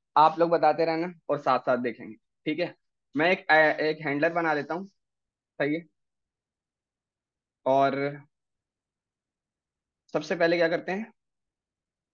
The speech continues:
कॉपी किया, function two, edit an item, edit an item, const edit item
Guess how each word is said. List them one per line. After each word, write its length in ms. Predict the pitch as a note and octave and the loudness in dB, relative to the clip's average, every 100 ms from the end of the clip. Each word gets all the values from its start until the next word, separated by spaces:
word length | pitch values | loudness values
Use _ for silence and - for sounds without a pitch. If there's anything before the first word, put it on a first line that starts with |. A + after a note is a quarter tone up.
| _ _ _ _ _ _ _ _ _ _ _ _ _ _ _ _ - | _ _ _ _ _ _ _ _ _ _ _ _ _ _ _ _ -10
कॉपी 300 | C3 D#3 D3+ | -6 -6 -4
किया, 160 | D#3+ E3+ - _ _ _ _ _ _ _ _ _ _ _ _ _ _ | -4 -6 -12 _ _ _ _ _ _ _ _ _ _ _ _ _ _
function 360 | D#3+ D#3+ F3+ F3+ | -4 -2 -2 -2
two, 160 | F3+ F#3 G#3+ _ _ - | -4 -4 -6 _ _ 0
edit 320 | D3 D#3 E3 | 2 2 0
an 140 | D3+ C#3+ | 0 0
item, 280 | A#2+ A#2+ A#2 _ _ _ _ _ _ _ _ _ _ _ _ _ _ _ _ _ _ _ _ _ | -2 -4 -18 _ _ _ _ _ _ _ _ _ _ _ _ _ _ _ _ _ _ _ _ _
edit 460 | B2+ C#3 C#3 E3 - - _ _ | -4 -2 -2 -6 -8 -20 _ _
an 200 | C#3 C#3 - | -6 -4 -4
item, 300 | A#2+ - - - _ _ _ _ _ _ _ - | -4 -6 -18 -20 _ _ _ _ _ _ _ -4
const 640 | C3+ D3+ F#3+ - - - _ _ _ _ _ _ _ _ _ _ - | -2 -2 -6 -12 -18 -20 _ _ _ _ _ _ _ _ _ _ 0
edit 600 | C3+ C3+ D#3 - - - _ _ _ _ _ _ - | 2 2 0 -2 -12 -20 _ _ _ _ _ _ -2
item 440 | C3+ C3+ D3 D#3+ | -2 -2 -4 -4